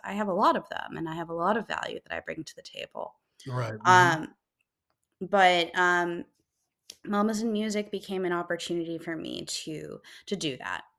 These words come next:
Speaker 1: And I hope that other companies will follow suit. But right now, um, there's, you know, some, some really great advocacy groups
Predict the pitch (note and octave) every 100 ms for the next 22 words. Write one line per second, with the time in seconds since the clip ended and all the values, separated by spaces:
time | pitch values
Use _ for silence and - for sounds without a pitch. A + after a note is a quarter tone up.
0 | _ - E3+ - D#3+ D#3+ E3+ E3+ E3 E3
1 | D#3+ D#3 E3 E3+ D#3+ D3+ E3 D#3 D#3+ D3+
2 | D3+ D3+ - D#3 D#3 D3 - D#3 - C#3+
3 | C#3+ - D#3 E3 D#3 D#3 D#3+ D#3 E3+ -
4 | - - - E3+ F3+ E3 E3+ F3+ E3+ E3+
5 | - - - - - G3 D3 E3+ - G3
6 | F#3 F#3 - - G3 F#3 F3 F3 E3+ E3+
7 | E3+ - D#3 D#3+ D#3 - E3 D#3+ E3 E3
8 | A#3+ - - -